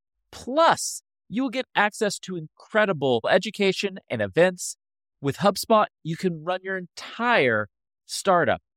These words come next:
from marketing, sales, and customer success all on HubSpot. You can increase your leads, boost revenue, and improve your customer experience. HubSpot for Startups help you do it all. Plus, you will get twenty-four seven customer support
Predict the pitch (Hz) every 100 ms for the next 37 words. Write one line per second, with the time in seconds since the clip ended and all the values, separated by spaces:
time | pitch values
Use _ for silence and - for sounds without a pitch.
0 | _ - 131 123 160 202 208 190 - 170
1 | 165 160 139 120 151 156 165 156 151 151
2 | - 123 113 - _ _ - 123 127 127
3 | 131 _ _ - 110 107 104 - 101 85
4 | _ _ _ _ - 127 127 113 - 226
5 | - 240 226 226 185 - _ - 226 233
6 | 202 202 202 202 208 - - 120 104 -
7 | 202 185 - 175 - 165 156 - 139 95
8 | - - _ _ _ - 160 - 240 247
9 | 240 - 160 156 - - _ _ 123 131
10 | 175 156 120 120 - - - - _ _
11 | - 240 302 - - - 165 160 180 -
12 | - 226 254 - 233 233 - 226 220 180
13 | _ _ - 262 - 214 208 196 - 202